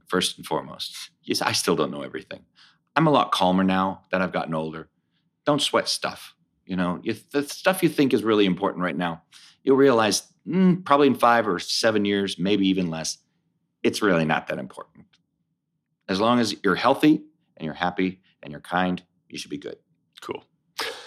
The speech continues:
Speaker 2: And then last question, if you can only see one show for the rest of your life, but you can see it as many times as you want,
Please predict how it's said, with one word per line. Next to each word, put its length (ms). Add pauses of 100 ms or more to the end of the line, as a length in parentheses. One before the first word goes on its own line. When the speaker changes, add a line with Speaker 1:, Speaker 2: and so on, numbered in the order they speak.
(260)
Speaker 2:
And 80
then 100
last 240
question, 400
if 100
you 60
can 80
only 180
see 160
one 320
show 280
for 100
the 80
rest 260
of 80
your 120
life, 380
but 100
you 80
can 100
see 200
it 60
as 120
many 340
times 420
as 140
you 120
want, 640